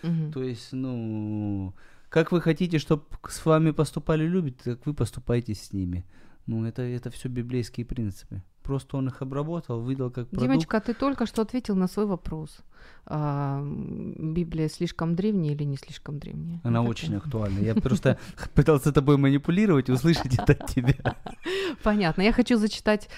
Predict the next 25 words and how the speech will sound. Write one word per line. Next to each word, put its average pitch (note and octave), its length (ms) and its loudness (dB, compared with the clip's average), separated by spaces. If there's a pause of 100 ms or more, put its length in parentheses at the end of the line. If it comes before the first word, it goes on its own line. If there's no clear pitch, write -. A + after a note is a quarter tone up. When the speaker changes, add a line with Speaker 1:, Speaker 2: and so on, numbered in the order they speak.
(160)
Speaker 1:
а, E3 280 -2 (120)
Speaker 2:
<clears throat> G2+ 120 -2
Speaker 1:
комментарий. F3+ 540 2
Галина E3 420 2
нам D3 160 0
написала. F#3+ 640 0 (420)
А, B2+ 420 4
Speaker 2:
Мгм. D#3 120 0 (240)
Speaker 1:
так, - 600 0
значит, F3+ 540 0 (300)
читаю. E3 520 2
«Полюбите G#3+ 520 4
Господа F#3+ 500 4
всем E3+ 280 2
сердцем, F3 680 0 (320)
до G#3+ 180 6
боли», E3 500 2 (120)
в - 120 -20
кавычках. D3+ 640 -2
А F3 100 0
наши G#3 280 4
дети, B3+ 300 4
видя F3+ 280 4
эту F3 180 2
любовь, G3+ 520 2